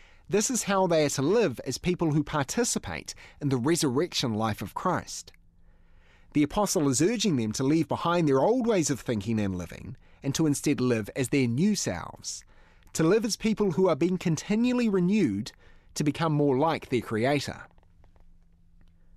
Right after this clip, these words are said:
Paul encourages them to strip off the old self and to put on the new self. And the Greek words he uses for stripping off and putting on are actually words you would use to describe someone changing their clothes.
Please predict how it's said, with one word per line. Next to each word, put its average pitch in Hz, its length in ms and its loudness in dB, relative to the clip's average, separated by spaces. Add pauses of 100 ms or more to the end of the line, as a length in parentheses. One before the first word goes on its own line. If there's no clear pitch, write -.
(500)
Paul 277 280 2
encourages 196 520 0
them 147 220 2
to 143 260 0
strip - 460 -2
off 214 180 0
the 160 120 2
old 156 220 2
self 80 380 -6
and 110 240 -4 (100)
to 147 120 -4
put 190 200 0
on 175 180 2
the 131 80 0
new 196 220 0
self. - 540 -8 (800)
And 156 100 2
the 160 60 4
Greek 214 300 0
words 214 260 2
he 160 60 0
uses 156 480 0
for 123 260 0
stripping 170 500 0
off 143 240 0
and 120 300 0
putting 131 320 -2
on 110 460 -2 (120)
are 160 140 2
actually 220 300 -2
words 156 360 2
you 143 100 0
would 120 140 0
use 214 280 2
to 147 100 -6
describe 196 540 -2
someone 110 400 0
changing 113 540 -2
their 90 160 -6
clothes. - 760 -4